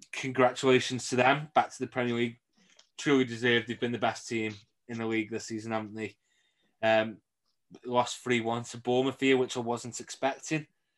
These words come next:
I was expecting a tight game, a tough game, but not this. Um, Gianoulis, Gianoulis, I think that's how you pronounce his name, he got sent off. So I imagine Sorensen's gonna play at left back.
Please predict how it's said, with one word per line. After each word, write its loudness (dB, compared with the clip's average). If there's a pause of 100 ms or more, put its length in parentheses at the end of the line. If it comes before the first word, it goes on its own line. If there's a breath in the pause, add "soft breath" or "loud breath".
(120)
I -8
was -8
expecting -6
a -8
tight 4
game, 2 (260)
a -18
tough -2
game, -2 (560)
but -14
not -6
this. 0 (320 soft breath)
Um, 4
Gianoulis, 4 (260)
Gianoulis, 0
I -20
think -12
that's -12
how -6
you -4
pronounce -8
his -12
name, -4 (600)
he 0
got -4
sent -4
off. 2
So -2
I 2
imagine 0
Sorensen's 0
gonna 0
play 2
at -2
left 0
back. 2